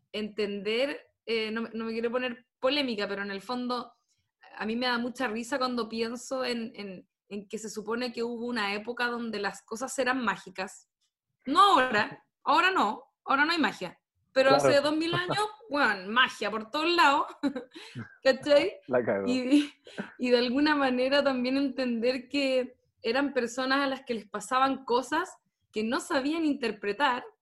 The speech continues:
Speaker 1: porque muy probablemente la gente en esa época quizás no era tan como brillante, ¿cachai? Como que sabían demasiado menos, menos cosas, y por lo tanto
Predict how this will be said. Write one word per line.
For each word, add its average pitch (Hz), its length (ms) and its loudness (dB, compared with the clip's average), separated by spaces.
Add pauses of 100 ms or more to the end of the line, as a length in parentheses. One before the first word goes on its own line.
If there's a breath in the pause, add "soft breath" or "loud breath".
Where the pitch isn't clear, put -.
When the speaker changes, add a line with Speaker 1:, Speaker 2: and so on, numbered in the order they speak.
(180)
Speaker 1:
porque 220 480 -4
muy 262 220 -4 (100)
probablemente 294 880 -2
la 240 100 -6
gente 311 360 -10
en 269 80 -4
esa 294 240 -4
época 277 420 -8
quizás - 460 -14 (200)
no 269 180 -8
era 277 200 -6
tan 285 460 -2 (100)
como 254 640 -4 (360)
brillante, 233 720 -4
¿cachai? 233 320 -8
Como 220 220 -8
que 214 260 -4 (260 soft breath)
sabían 269 500 0
demasiado 277 600 0
menos, 269 400 0 (160)
menos 254 380 -6
cosas, - 500 -6 (240)
y 214 100 -10
por 208 160 -6
lo 214 100 -4
tanto 247 480 -4